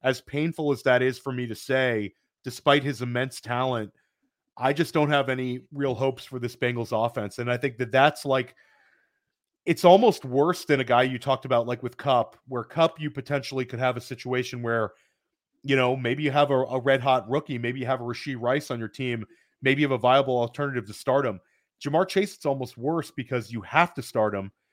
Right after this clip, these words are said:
You just have to kinda roll with the punches, knowing that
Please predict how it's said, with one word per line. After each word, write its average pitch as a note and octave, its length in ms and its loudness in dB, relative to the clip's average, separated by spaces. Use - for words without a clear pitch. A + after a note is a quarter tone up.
You C#3 200 -6
just C#3+ 160 0
have D3 180 6
to C#3+ 60 -6
kinda C3+ 200 0
roll C3 180 2
with C3 100 -2
the - 60 -12
punches, C3+ 420 -2
knowing B2 300 0
that A2 280 2